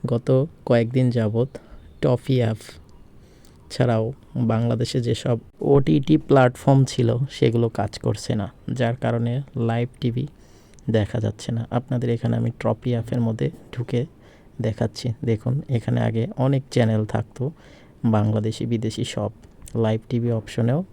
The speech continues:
পাওয়া যেত, কিন্তু দেখুন, এখানে আর চ্যানেলগুলো নেই। একইভাবে গ্রামীণ ফোনের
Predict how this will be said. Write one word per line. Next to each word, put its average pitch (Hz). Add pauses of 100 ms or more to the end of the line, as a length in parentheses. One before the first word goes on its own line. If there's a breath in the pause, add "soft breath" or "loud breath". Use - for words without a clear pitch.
(200)
পাওয়া 110
যেত, - (500 loud breath)
কিন্তু 117 (100)
দেখুন, 135 (200)
এখানে 117 (100)
আর 120 (100)
চ্যানেলগুলো 110 (100)
নেই। 104 (1000 loud breath)
একইভাবে 123 (140)
গ্রামীণ 117
ফোনের 117